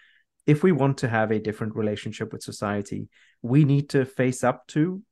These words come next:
and sit with the uncomfortable reality and perception that people may have of us. Whether that's founded or not founded is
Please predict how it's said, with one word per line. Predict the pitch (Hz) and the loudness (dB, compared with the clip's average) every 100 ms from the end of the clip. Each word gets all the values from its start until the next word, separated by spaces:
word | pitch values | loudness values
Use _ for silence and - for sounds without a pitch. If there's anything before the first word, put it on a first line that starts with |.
| _ | _
and | 117 | -8
sit | - - 139 151 - _ _ _ - | -6 2 2 2 -8 _ _ _ -4
with | 120 | -2
the | 120 - | 0 0
uncomfortable | 135 147 147 131 - 123 104 117 | 2 2 0 -2 -4 -4 -2 -2
reality | 101 107 107 131 - 131 127 127 - | 0 4 4 4 0 -4 -4 -4 -8
and | 113 | -8
perception | - 107 - 127 - 120 101 | -6 -2 2 0 0 -2 -2
that | 104 - | -2 -2
people | 120 - | -4 -4
may | 113 107 | -4 -2
have | 98 92 | -2 -6
of | 101 - | -6 -6
us. | 104 - - _ _ _ | -8 -8 -18 _ _ _
Whether | 120 123 151 | 2 6 8
that's | 143 143 | 8 4
founded | - 139 127 151 170 185 - | 0 4 4 4 4 0 0
or | 139 135 131 127 | 0 2 2 0
not | 127 123 156 - | 0 2 2 2
founded | 147 147 175 190 | 0 2 -2 -4
is | 139 127 | -4 -6